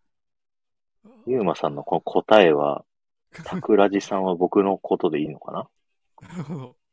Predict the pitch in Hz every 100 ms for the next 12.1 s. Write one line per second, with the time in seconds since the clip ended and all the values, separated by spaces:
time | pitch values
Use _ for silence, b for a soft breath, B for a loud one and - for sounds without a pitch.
0 | - 190 - 214 - 202 196 - 180 196
1 | 214 226 - - - 196 - _ _ _
2 | _ 226 233 233 - 196 285 285 262 285
3 | 233 - _ _ _ _ _ _ _ _
4 | _ _ _ _ _ _ _ _ _ _
5 | _ 87 87 90 90 87 85 82 82 82
6 | - B B _ _ _ _ 165 202 220
7 | 185 202 220 240 214 208 - 214 208 202
8 | 156 135 131 131 117 _ _ _ _ _
9 | _ _ _ - 78 78 78 78 73 76
10 | 80 76 76 - - _ - 82 80 78
11 | 78 80 92 85 - 87 87 80 76 -
12 | -